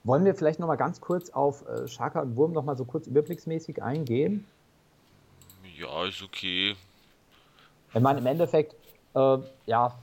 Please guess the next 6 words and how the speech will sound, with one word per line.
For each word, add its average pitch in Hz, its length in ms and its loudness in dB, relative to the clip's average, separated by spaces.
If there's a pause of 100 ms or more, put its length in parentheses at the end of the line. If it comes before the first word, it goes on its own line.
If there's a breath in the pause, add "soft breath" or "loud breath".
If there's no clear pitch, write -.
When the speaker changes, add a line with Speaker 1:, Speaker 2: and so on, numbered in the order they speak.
(160)
Speaker 1:
halt 120 260 -2
legendärer 127 480 2
Held, 202 300 0
ne, 165 220 0
sechzig 127 400 -2
Punkte, 202 540 2